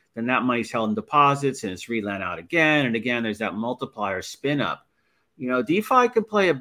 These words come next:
big role in that type of acceleration, making it faster and faster and faster. And that makes capital more efficient. And that's what any free market, um, economist, business person, whatever, wants to have happen. So DeFi is here to stay.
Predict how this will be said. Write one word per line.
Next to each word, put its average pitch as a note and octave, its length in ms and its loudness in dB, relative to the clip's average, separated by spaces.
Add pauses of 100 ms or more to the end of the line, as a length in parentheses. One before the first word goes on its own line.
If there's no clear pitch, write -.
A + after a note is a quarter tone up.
(140)
big E3 220 2
role D3 360 6
in A#2 120 0
that G#2+ 420 -2 (480)
type B2 300 0
of G2+ 100 -4
acceleration, G#2 880 -2
making G2+ 320 -6
it D#2 120 -8
faster G2 440 -2
and E2+ 120 -12
faster F2+ 400 -8
and D2+ 100 -10
faster. B2 400 2
And F#2+ 140 -6
that D3+ 180 -2
makes D3+ 240 -2
capital C#3+ 380 0
more C#3+ 200 0
efficient. D3 460 -6 (380)
And A#2+ 80 -6
that's C#3+ 160 -2
what C#3+ 100 2
any D#3 160 2
free C#3+ 240 0
market, B2 600 0 (360)
um, F#2+ 640 -4 (180)
economist, A#2+ 640 -2 (140)
business A2+ 360 -4
person, A2 360 -2
whatever, B2+ 380 0
wants G#2+ 380 -4
to - 80 -10
have G2 240 -2
happen. G2+ 420 -2
So G#2+ 300 -6 (320)
DeFi G3 360 2
is A3 120 2
here F3 160 4
to B2 80 0
stay. C3 500 -2